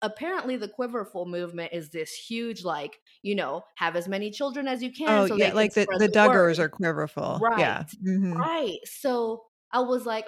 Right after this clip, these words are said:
Speaker 1: okay, it's interesting to see that. 'Cause when I went back to look at it, I was like, huh, I mean, he may be, he may not have been, right? But it was just not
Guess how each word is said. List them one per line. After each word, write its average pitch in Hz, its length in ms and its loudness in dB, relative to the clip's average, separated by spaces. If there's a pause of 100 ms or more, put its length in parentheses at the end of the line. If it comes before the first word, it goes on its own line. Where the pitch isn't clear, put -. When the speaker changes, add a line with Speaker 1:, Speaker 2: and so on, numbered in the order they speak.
(120)
Speaker 1:
okay, 269 360 -4
it's - 160 -10
interesting 302 560 -4
to 214 80 -4
see 226 260 -4
that. 226 320 0
'Cause 226 140 -2
when 233 180 -2
I 220 60 0
went 240 220 -2
back 240 160 0
to 254 100 -6
look 330 220 -4
at 233 80 2
it, 196 40 2
I 208 60 2
was 208 140 -2
like, 185 160 -8 (180)
huh, 370 120 -12 (280)
I 220 80 -4
mean, 208 380 -4 (260)
he 214 120 -6
may 214 260 0
be, 175 280 -6
he 180 160 -6
may 175 200 -4
not 185 220 -2
have 160 140 -4
been, 156 200 -4
right? 160 240 -2
But 170 160 -2
it 175 120 -4
was 165 200 -6
just 165 200 -10
not 165 420 -4